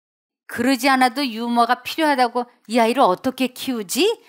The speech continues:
하고 생각하는데 여자아이가 와서 그런 말을 하니까 "아, 좋다고. 가, 유머를 그럼 네, 내가 데리고 와라." 그런데 미리암은 이 아기의 친엄마, 미리암은 자기 엄마를 데리고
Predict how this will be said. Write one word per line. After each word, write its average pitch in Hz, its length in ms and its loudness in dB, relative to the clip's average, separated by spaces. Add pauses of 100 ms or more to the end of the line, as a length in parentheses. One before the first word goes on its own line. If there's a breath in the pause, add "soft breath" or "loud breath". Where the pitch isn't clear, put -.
(160 soft breath)
하고 285 220 -2
생각하는데 254 680 -2
여자아이가 196 500 0
와서 185 140 -6
그런 185 260 -6
말을 170 260 -2
하니까 165 440 -4 (520 soft breath)
"아, 240 460 0
좋다고. 226 640 -2 (280)
가, 202 200 -4
유머를 202 640 -4
그럼 175 260 -14
네, 170 240 -8
내가 175 300 -4
데리고 165 320 -10
와라." 156 380 -2 (420 soft breath)
그런데 233 540 0
미리암은 220 640 0 (800)
이 226 180 -2
아기의 196 840 0 (840)
친엄마, 262 800 0 (400)
미리암은 214 540 -2
자기 196 260 -6
엄마를 185 680 -2
데리고 180 540 -8